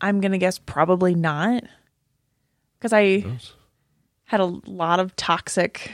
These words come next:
Speaker 1: <laughs> relationships back then. And it's like, like I said, you know, I was an asshole too, so it wasn't just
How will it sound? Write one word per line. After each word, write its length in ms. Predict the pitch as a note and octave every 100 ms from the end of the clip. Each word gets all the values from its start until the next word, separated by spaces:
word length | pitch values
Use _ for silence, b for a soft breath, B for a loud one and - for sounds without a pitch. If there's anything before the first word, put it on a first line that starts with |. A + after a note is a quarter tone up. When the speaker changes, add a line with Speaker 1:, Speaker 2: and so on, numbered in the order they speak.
| B B
Speaker 1:
<laughs> 200 | B -
relationships 1040 | B3 C4 C#4+ B3+ D4+ F4+ E4+ F4 F4+ E4+ -
back 280 | E4+ E4 E4+
then. 380 | D#4+ E4 F4+ G4 _ _ _ _ _ _ _ _ _ _ _ _
And 140 | A3 A#3
it's 120 | A#3
like, 320 | G#3 F#3+ A3 A#3+ _ _ _ _ _ -
like 140 | B3+ A#3+
I 140 | G3
said, 320 | G3 F3+ G3+ G#3+
you 100 | G3
know, 260 | D#3+ G3 -
I 180 | G#3+ B3
was 140 | A#3+ G#3+
an 80 | F#3+
asshole 420 | F#3 F3+ F#3 F3
too, 460 | - F#3+ F#3 F3+ -
so 220 | - F3+
it 80 | G2
wasn't 420 | E3 F3 E3+ -
just 520 | F3 E3 E3 - -